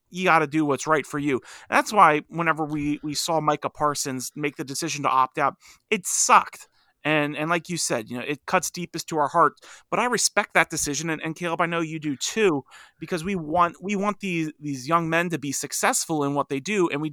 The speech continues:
don't want something like covid nineteen to stop what could be potentially,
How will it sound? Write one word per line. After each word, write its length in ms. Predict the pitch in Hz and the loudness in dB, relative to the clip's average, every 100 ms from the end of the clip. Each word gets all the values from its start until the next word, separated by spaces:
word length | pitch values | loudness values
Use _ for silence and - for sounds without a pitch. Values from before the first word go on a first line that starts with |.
| 139 | 0
don't 240 | 160 226 | 0 0
want 220 | 143 143 | -2 -2
something 480 | - 143 131 143 143 | 0 -2 0 -4 -2
like 280 | 131 135 - - | -2 -2 -4 -4
covid 220 | 175 156 | -2 0
nineteen 720 | 143 143 139 - 180 151 139 - - _ | -2 -2 -4 -8 -6 -4 -4 -8 -20 _
to 160 | - 156 | -8 -6
stop 320 | - 190 165 | 2 2 2
what 140 | 151 - | -2 0
could 240 | 208 175 | 0 0
be 100 | 160 | -6
potentially, 840 | - 151 - 180 - 170 151 135 | -8 -10 -6 -4 -4 -2 0 -2